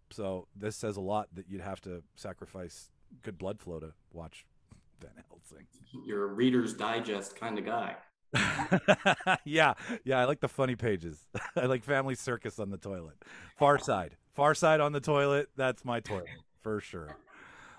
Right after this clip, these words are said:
Speaker 1: Uh, what would you give it out of five?
Speaker 2: Oh.
Speaker 1: Three angry, flying, bad C G I warlocks out of five?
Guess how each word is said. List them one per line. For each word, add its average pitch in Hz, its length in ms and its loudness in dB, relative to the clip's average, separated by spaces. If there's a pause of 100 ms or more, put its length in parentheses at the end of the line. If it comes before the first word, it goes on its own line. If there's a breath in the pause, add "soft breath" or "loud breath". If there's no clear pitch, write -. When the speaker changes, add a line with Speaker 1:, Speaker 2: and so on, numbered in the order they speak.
(120 loud breath)
Speaker 1:
Uh, 110 1040 4
what 120 120 4
would 123 120 -2
you 117 60 -10
give 120 140 -2
it 117 40 2
out 110 80 4
of 107 60 -2
five? 98 320 -4 (2250 loud breath)
Speaker 2:
Oh. 110 760 -8 (2250 loud breath)
Speaker 1:
Three 139 380 -2
angry, 131 420 0
flying, 123 500 0
bad 117 300 0
C 123 220 -6
G 117 260 -2
I 113 140 4
warlocks 113 760 0
out 107 140 -2
of 101 240 -8 (640)
five? 131 340 -4